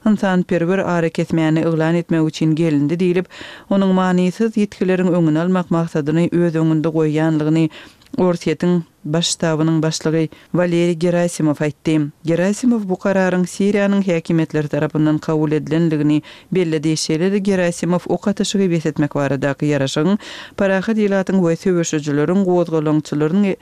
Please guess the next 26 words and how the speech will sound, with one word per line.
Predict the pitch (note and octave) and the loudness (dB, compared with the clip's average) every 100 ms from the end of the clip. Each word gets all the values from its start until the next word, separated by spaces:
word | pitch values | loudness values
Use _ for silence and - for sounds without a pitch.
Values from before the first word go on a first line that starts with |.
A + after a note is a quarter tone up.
| - _ - | -12 _ -2
gozgalançylaryň | G3+ G3 F#3+ F3+ - E3 F3 A3 | 0 2 2 0 0 -2 2 2
elindäki | F#3+ F3+ E3+ D#3+ - | 2 0 0 -2 -4
şäheri | E3 D#3+ E3 D#3+ | -4 -2 -2 0
terk | E3 D#3+ | -2 -2
etmegine | E3 - D#3 D3+ D#3 D#3 - - - | -4 0 0 2 0 -2 -10 -16 -2
ýol | F3 E3 D#3+ | 2 2 0
açýanlygyny | - E3 D3+ D3+ D3 D3 | -2 -2 0 0 0 0
belledi. | D3 C#3+ D3+ D#3 - - - | 0 0 0 -2 -4 -20 -6
Birinji | D#3 D#3 F3 | 0 0 2
noýabrda | A3+ A3 G#3+ G#3 F#3 | 2 2 0 0 0
Orsiýetiň | E3 - C#3+ D#3+ | 0 -2 -2 0
gorunmak | D#3+ D#3 D3 D#3+ E3+ | 0 2 0 0 0
ministri | D#3+ D#3 D3+ - D#3 | 2 2 0 -2 -4
Sergey | - D#3 D3 D#3+ | -2 -4 0 -2
Shoygu | D#3+ G#3 A3 A3 A3+ G3 | 0 0 0 2 0 2
Orsiýetiň | G3 G3 F#3+ F#3 | 0 -2 -2 -2
soňky | - F3 D#3+ F3+ | 0 -2 0 -2
on | - F3 | 2 2
alty | D#3+ D3 G3 | 0 0 0
güniň | G3 F#3 | 0 0
dowamynda | F3 E3 D#3+ D#3+ D#3+ E3 - - - - | 0 0 0 0 0 -2 -4 -20 -16 -2
regionda | G3+ F#3 F#3+ F#3 F#3 | -2 2 2 2 0
söwüş | - E3+ F#3 G3 | 0 0 0 -2
uçarlaryny | - F3+ E3+ E3+ F3 F3+ | -2 -2 0 2 2 0
ulanmandygyny | - E3+ F3+ F#3 E3 D3+ D3+ D3+ | 0 0 2 2 2 0 0 0
aýtdy. | D3 - E3 | -2 -2 -2